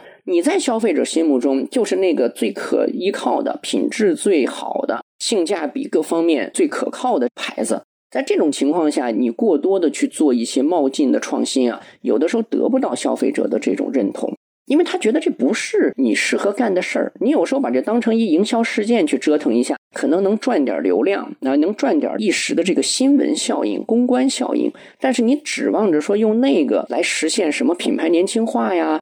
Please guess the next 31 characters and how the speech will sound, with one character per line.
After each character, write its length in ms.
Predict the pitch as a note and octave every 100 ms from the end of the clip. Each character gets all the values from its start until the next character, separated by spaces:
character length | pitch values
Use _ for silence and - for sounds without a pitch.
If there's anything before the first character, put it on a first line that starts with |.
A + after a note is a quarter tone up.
| _ -
什 140 | C3+
么 80 | D3+
营 240 | D3 F3
销 200 | G#3 G#3+
的 160 | G3 F3+
跨 300 | - C3+ E3
越 280 | G#3 B3 D#3
呀， 180 | A#2+ - - -
我 260 | C#3+ D3 C#3
几 200 | - B3+
乎 200 | - G#3+
没 120 | E3+
有 120 | C#3+
看 240 | - F3
到 120 | C#3 C3+
过 120 | C#3
这 140 | D#3+
样 160 | C#3 B2+
的 100 | B2
成 200 | - B2+
功 160 | C#3
先 240 | C#3+ C#3+ C#3+
例。 160 | - - _ _
比 100 | G3+
如 80 | A3
说 100 | A#3
当 220 | A3 A3
年 180 | D#3+ E3+
像 200 | G3 F3
柯 200 | - F3+
达， 280 | D3 C#3+